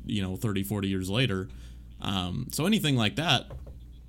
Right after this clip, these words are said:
and I, I, I guess I, I don't think I've sat down and watched Snow White since I was a kid, so I actually really can't comment on it. In my, in my mind, it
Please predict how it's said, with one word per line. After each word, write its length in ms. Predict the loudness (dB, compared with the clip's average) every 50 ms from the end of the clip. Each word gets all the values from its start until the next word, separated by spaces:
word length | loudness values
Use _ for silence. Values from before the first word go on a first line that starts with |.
| -12 -6 -2
and 100 | 0 2
I, 80 | 2 4
I, 240 | 4 4 2 2 2
I 40 | 2
guess 200 | 2 0 0 2
I, 180 | 2 2 2 2 2
I 120 | 0 0 2
don't 160 | 0 0 0
think 160 | -2 -2 -2
I've 120 | -2 -2
sat 260 | 0 0 0 0 0 0
down 180 | 0 0 0
and 80 | 0 0
watched 220 | -2 -2 -2 -2
Snow 120 | -2 -2 -2
White 240 | 0 -2 -2 -2
since 160 | -2 -4 -2 -2
I 40 |
was 120 | -2 -2 -4
a 60 | -4
kid, 240 | -4 -2 -2 -2 -2
so 100 | -2 2
I 120 | 2 2
actually 240 | 2 2 2 0 0
really 340 | 0 2 0 0 0 -2 -6 -12 -16 -18 -18 -18 -18 -18 -18 -20 -20 -20 -18 -8 -2
can't 260 | 2 2 2 2 0
comment 380 | 0 2 2 2 2 0 0 0
on 260 | 0 0 0 0 0
it. 100 | 0 0
In 100 | 2 4
my, 160 | 4 6 6
in 280 | 6 4 4 2 4 4
my 160 | 4 4 4
mind, 320 | 4 4 4 4 4 2
it 100 | 0 -2